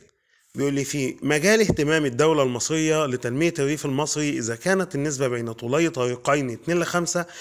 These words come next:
فإذا كان الفرق بين طولي الطريقين واحد وعشرين كيلومتر، احسب طول كل طريق بالكيلومتر. طبعا هنقول له الطريق الأول للطريق التاني للفرق اتنين إلى خمسة إلى تلاتة، وتحت التلاتة واحد وعشرين كيلومتر،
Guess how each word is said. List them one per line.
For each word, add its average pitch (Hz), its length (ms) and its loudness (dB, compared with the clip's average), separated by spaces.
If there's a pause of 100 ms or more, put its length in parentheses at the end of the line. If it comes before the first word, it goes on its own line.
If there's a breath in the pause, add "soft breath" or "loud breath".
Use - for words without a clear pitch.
(220 loud breath)
فإذا 139 320 2
كان 190 240 4
الفرق 170 420 2
بين 123 220 2
طولي 143 360 2
الطريقين 131 600 0
واحد 165 260 0
وعشرين 147 680 -2
كيلومتر، 143 480 -2 (400 loud breath)
احسب 202 240 4
طول 185 260 4
كل 175 260 4
طريق 151 260 2
بالكيلومتر. 127 680 -2 (380 loud breath)
طبعا 143 280 4
هنقول 127 140 4
له 127 60 0
الطريق 151 300 4
الأول 147 360 6
للطريق 143 280 0
التاني 135 400 0
للفرق 202 500 4 (380 loud breath)
اتنين 170 300 4
إلى 135 180 4
خمسة 147 340 0
إلى 123 180 -4
تلاتة، 165 460 4
وتحت 156 320 -2
التلاتة 139 480 0
واحد 143 280 0
وعشرين 143 260 -2
كيلومتر، 147 460 -2